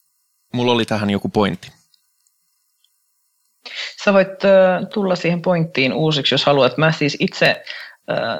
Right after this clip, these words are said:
Speaker 2: asioita, mitä mä olen itse miettinyt, ö, liittyen valkoisuuteen. Siis tää, tää tulee siitä, kun mä oon joskus lukenut Smithsonian,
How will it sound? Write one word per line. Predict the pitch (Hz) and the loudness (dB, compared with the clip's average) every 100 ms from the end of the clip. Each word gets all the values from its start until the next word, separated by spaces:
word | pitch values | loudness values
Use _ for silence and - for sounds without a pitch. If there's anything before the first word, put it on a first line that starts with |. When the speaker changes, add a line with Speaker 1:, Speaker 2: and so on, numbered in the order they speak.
| - - | -10 -2
Speaker 2:
asioita, | - 214 247 196 170 | 0 4 4 4 2
mitä | 160 156 | 2 0
mä | 156 | 2
olen | 151 147 151 151 _ _ - | 2 0 -2 -10 _ _ -4
itse | 214 214 175 165 - _ 175 | -4 -2 -4 -4 -18 _ -6
miettinyt, | 175 175 170 165 151 143 143 - - _ _ _ - | -2 2 2 2 -2 -2 -2 -6 -12 _ _ _ -12
ö, | - 85 113 95 104 80 151 - - | -6 -2 0 0 0 -2 -4 -4 -4
liittyen | 143 165 175 - 165 139 139 139 | 0 2 2 2 2 4 2 2
valkoisuuteen. | 139 156 156 143 139 120 151 | 2 2 0 -2 -2 -4 -2
Siis | 147 | 0
tää, | 170 151 | 2 2
tää | 160 165 | 2 0
tulee | 165 151 | 0 -2
siitä, | 151 147 135 | -2 -6 -6
kun | 127 | -2
mä | 117 | 0
oon | 113 | 0
joskus | 120 - 120 | 0 -2 -4
lukenut | 131 123 110 - | -4 -2 -2 -2
Smithsonian, | 113 110 117 110 104 98 98 | -4 -2 0 2 2 0 0